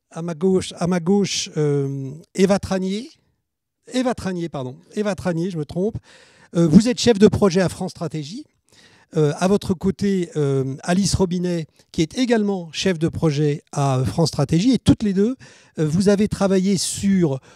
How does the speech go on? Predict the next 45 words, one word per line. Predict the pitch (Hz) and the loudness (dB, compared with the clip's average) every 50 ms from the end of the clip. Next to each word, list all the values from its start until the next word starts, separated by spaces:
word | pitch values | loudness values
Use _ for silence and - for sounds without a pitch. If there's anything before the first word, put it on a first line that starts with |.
| - _ | -12 _
le | - 151 156 | 0 0 2
chapitre | - - 214 196 - 233 226 - - | 2 2 2 2 2 0 0 0 0
formation | - 220 196 185 190 160 - - 247 240 247 - - | 2 2 2 2 0 0 0 -2 -2 -2 -4 -2 0
au | 226 226 214 | 2 2 2
sein | - - 254 269 262 | 2 2 2 2 2
d'un | 208 180 165 | 2 2 0
gros | 156 151 156 170 220 285 | 0 0 -2 0 0 0
travail | - - 226 226 226 214 190 | 0 -2 -2 0 0 0 0
de | 185 | -2
prospective | 180 - - 185 - - 180 151 - - - 190 202 233 240 262 - - - - - _ _ | -4 -2 -2 -4 -2 -2 -4 -4 -4 -4 -2 0 0 0 0 -2 -6 -12 -20 -20 -20 _ _
qui | - - 220 | 2 4 4
étudie | 208 - - 185 190 156 165 190 214 | 4 6 4 2 2 4 2 2 2
cette | 208 - - 156 - | 0 0 -2 -4 -2
question-là | - 170 - - - 170 160 160 170 196 214 - _ - - _ _ _ _ | -2 -4 -4 -2 -4 -2 0 0 0 -2 -4 -6 _ -20 -20 _ _ _ _
à | - 170 | 2 4
l'horizon | 175 175 170 160 170 147 147 185 190 | 6 6 6 4 2 2 2 0 2
deux | 160 185 196 | 4 4 4
mille | 185 175 143 | 4 2 0
trente. | - - 135 127 117 - - - - | -4 -4 -4 -4 -4 -8 -14 -12 -8
Et | - 147 | -8 -4
deux | 131 151 | -2 -2
mille | 156 156 139 | -2 -2 -2
trente, | - - 220 - - | -2 -4 -2 -2 -2
évidemment, | 165 147 147 156 170 202 220 | -2 0 0 0 0 0 0
c'est | - - 180 170 | 0 -2 -2 -2
demain, | 147 165 196 233 202 147 143 | -2 0 0 0 0 0 -2
hein. | 151 147 - - - - _ - | -4 -6 -10 -14 -20 -20 _ -2
On | - 175 | -2 0
entend | 180 175 202 | 2 0 0
souvent | - - 196 202 | 2 2 2 2
parler | 190 196 190 190 | 2 4 4 4
de | 170 156 | 4 4
deux | 147 165 180 | 2 2 2
mille | 185 170 | 2 2
cinquante, | - - 196 180 - - 190 202 196 - | 0 -2 -2 -2 -2 -2 -2 -2 -2 -2
ça | 156 | -2
paraît | - 156 143 151 | -2 -2 -2 0
loin, | 185 226 | -2 -2
mais | 190 143 | -2 -2
deux | 151 | -2
mille | 180 175 156 | -2 -2 -4
trente, | - - 196 214 240 247 | -6 -6 -4 -2 -2 -2
c'est | - - 160 156 | -4 -6 -10 -8
vraiment | 143 170 202 190 175 | -4 -2 0 0 0
là. | 160 131 117 | 0 -2 -4